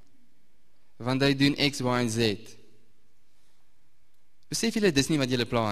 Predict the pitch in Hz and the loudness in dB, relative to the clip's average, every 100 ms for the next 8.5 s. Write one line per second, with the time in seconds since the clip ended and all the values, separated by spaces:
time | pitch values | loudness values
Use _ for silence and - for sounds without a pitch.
0 | 98 87 101 - - - - - - - | -2 -6 -10 -14 -16 -16 -16 -16 -16 -16
1 | - - - - - - - - - 151 | -16 -16 -16 -16 -16 -16 -16 -12 0 4
2 | 196 202 254 269 233 220 208 208 180 170 | 4 6 6 6 6 4 8 6 6 6
3 | 151 147 139 139 139 - 185 196 196 - | 6 6 2 2 2 4 4 4 2 2
4 | 170 156 139 123 123 - - 139 156 156 | 6 6 6 4 0 -4 -4 0 2 0
5 | - - 120 131 139 131 - - 135 131 | -2 -8 0 2 2 0 -8 -4 -2 -2
6 | - 92 92 - - - - - - - | -4 -6 -8 -12 -14 -16 -16 -16 -16 -16
7 | - - - - - - 131 160 175 170 | -14 -14 -14 -14 -14 -8 -2 0 2 2
8 | 165 156 180 156 90 | 4 4 4 2 -4